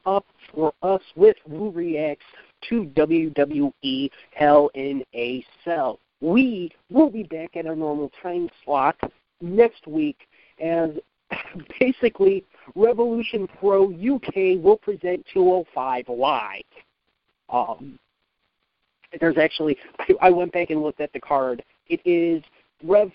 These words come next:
Pro U K Angle versus Sabre Junior. That's the actual name of the show. Obviously, the main event being Kurt Angle versus the Technical Wizard and Cruiserweight Classic competitor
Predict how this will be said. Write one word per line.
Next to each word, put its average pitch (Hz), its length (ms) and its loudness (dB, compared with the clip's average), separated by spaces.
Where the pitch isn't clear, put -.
Pro 180 360 0
U 196 220 -10
K 165 540 -4
Angle 190 500 2
versus 170 560 -2
Sabre 165 340 0
Junior. 139 360 -2
That's 113 280 -8
the 165 100 2
actual 170 260 0
name 165 180 -2
of 160 60 -2
the - 100 -8
show. 165 300 2
Obviously, 147 520 -2
the 151 100 -2
main 147 200 2
event 139 280 0
being 220 440 4
Kurt 214 240 4
Angle 170 420 0
versus 170 560 0
the 165 80 -2
Technical 170 480 -2
Wizard 156 440 2
and 175 460 0
Cruiserweight 165 440 2
Classic - 480 -2
competitor - 960 -2